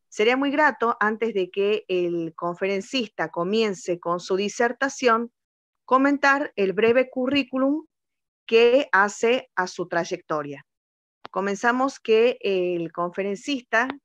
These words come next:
destacado, que en esta ocasión nos va a deleitar con esta, eh, conferencia, es miembro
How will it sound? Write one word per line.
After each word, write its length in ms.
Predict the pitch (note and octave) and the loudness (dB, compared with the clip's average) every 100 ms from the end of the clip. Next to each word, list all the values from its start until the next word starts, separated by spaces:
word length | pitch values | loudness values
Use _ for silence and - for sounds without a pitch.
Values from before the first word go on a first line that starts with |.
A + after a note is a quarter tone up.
| _ | _
destacado, 720 | F3 E3+ F#3 F3 A3+ A3 G#3 | -14 -8 -8 0 2 2 2
que 120 | G#3 | -4
en 80 | E3+ | -10
esta 180 | E3+ G3 | -8 -8
ocasión 340 | F#3 F3+ G#3 | -8 -8 -8
nos 100 | G3 | -6
va 100 | F3+ | -4
a 40 | F3+ | -2
deleitar 600 | F3 F3 F#3 G#3 G#3 G#3+ _ _ _ _ _ | -2 -4 -2 0 0 -4 _ _ _ _ _
con 180 | F3+ F3+ | -8 -6
esta, 640 | F3+ - F#3+ F3 D#3+ D#3 - | -6 -4 0 0 0 -4 -8
eh, 320 | E3 D#3 D#3 | -10 -10 -12
conferencia, 840 | - F3 F3 A3+ B3 A3+ G#3+ G#3+ A#3+ _ _ _ - | -6 -6 -2 0 0 0 -2 -2 -4 _ _ _ -2
es 320 | A3+ B3 - - | 2 2 0 -8
miembro 720 | A3+ C4+ C#4+ C#4+ C4+ C#4 C#4+ | -2 0 2 2 4 2 0